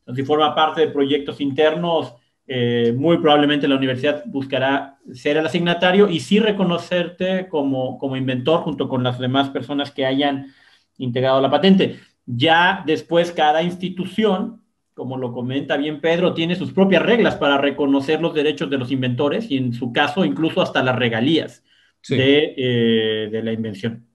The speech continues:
Speaker 1: ¿no? Entonces, para complementar ahí, eh, la respuesta. Pregunta Hugo Rojas, eh, Pedro, si la innovación incremental no es suficiente para hacer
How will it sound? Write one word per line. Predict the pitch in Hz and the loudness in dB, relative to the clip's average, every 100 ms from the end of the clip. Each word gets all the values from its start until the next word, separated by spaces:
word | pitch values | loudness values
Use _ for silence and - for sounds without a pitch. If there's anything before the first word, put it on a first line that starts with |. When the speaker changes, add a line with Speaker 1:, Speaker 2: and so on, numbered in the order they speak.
| _ | _
Speaker 1:
¿no? | 117 131 | -4 -2
Entonces, | 139 120 117 117 127 123 | -2 -2 -4 -2 -4 -4
para | - 113 107 104 | -6 -4 -4 -6
complementar | 113 117 113 113 127 | -6 -4 -2 -2 0
ahí, | 123 123 123 127 123 | 0 0 -2 -4 -6
eh, | 113 110 | -4 -4
la | 113 | -8
respuesta. | 110 - 123 - 98 - _ _ _ | -10 -6 -6 -6 -12 -14 _ _ _
Pregunta | 147 170 175 185 | 2 4 6 8
Hugo | 190 175 | 8 8
Rojas, | 143 139 175 180 170 185 - - _ _ _ _ _ _ _ _ - - | 6 8 6 6 0 0 -4 -18 _ _ _ _ _ _ _ _ -16 -2
eh, | 135 127 | 0 2
Pedro, | 143 160 143 - - _ _ _ | 2 0 0 -4 -20 _ _ _
si | - 185 | 0 2
la | 175 | 4
innovación | 175 175 175 170 214 226 | 2 2 2 0 2 2
incremental | 247 226 190 165 156 156 139 180 196 196 156 165 | 0 0 0 0 -2 -4 -2 2 2 0 -4 0
no | 190 | 2
es | 208 196 | 0 0
suficiente | 202 170 - 190 196 196 160 | -4 -4 -4 0 2 2 -2
para | - 135 135 | -4 -4 -4
hacer | 135 165 165 180 185 170 - | -6 -4 -2 0 -2 -6 -10